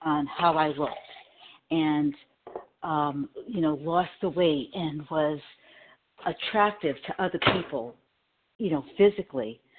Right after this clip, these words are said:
I thought, uh, that would be the best. You know, it would be the absolute best. But I'll have to tell you, the best compliment I got was from my husband when he said, "You know, there's something different about you. You know,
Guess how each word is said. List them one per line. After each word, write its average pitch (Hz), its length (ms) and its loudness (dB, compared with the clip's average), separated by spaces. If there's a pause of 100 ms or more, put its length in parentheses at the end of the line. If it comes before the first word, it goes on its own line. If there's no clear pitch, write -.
(500)
I 175 280 4
thought, 165 220 -2 (100)
uh, 160 180 0
that 180 180 8
would 165 140 -6
be 160 140 -4
the - 100 -8
best. - 300 -8 (400)
You 160 140 2
know, 147 120 4
it 175 120 2
would 170 160 2
be 170 140 -2
the - 100 -8 (100)
absolute 139 600 -6
best. 113 260 -10 (680)
But 165 100 4
I'll 170 120 8
have 190 240 0
to 180 80 -6 (120)
tell 170 180 4
you, 139 220 2
the 151 100 -2 (120)
best 180 200 6 (120)
compliment 165 540 0
I 147 180 2
got - 240 2 (560)
was 147 200 -2
from 160 160 2
my 165 160 4
husband 139 640 -6 (160)
when 151 160 0
he 160 200 -6 (100)
said, 139 260 -2
"You 165 140 -2
know, 170 380 2 (420)
there's 147 180 -2
something 180 340 -2
different 151 380 -2
about 113 300 -6
you. 107 220 -10 (220)
You 147 140 0
know, 139 260 0